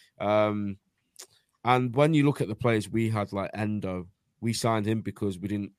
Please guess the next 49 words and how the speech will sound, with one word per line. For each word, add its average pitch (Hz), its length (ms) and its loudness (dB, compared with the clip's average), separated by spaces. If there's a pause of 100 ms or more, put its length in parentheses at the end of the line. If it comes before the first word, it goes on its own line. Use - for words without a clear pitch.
let's 107 180 -8
be 98 140 -8
honest, 107 360 -4
we 101 60 -8
didn't 107 320 -4
get 107 260 0 (460)
the 110 100 2
other 101 160 0
two 110 220 0
we 98 80 -4
wanted. 110 460 0
We 101 60 -2
wanted 101 340 -2
Lavia, 104 360 0
we 98 100 -2
wanted 101 300 -4
Caicedo. 101 600 -2 (460)
And 107 600 0
Liverpool 120 360 0
fans, 123 440 2
and 101 120 0
maybe 160 360 0 (120)
to 151 120 -6
some 160 300 -2
degree, 127 480 -2 (400)
it 107 160 -2
was 107 340 -2 (600)
not 180 180 2
warranted 156 400 6
towards 127 300 4
Endo, 127 400 4
but - 180 -2
I 110 60 -2
could 127 160 0
understand 127 440 0
the 113 60 -2
disappointment 107 600 0
that 92 100 -6
we 95 80 -6
didn't 101 260 -6
get - 180 -8
the 98 120 0
other 131 160 2
two. 92 260 -8 (1080)
But 143 140 4
he's 160 240 8
just 143 160 2
gone 143 180 6
and 127 300 2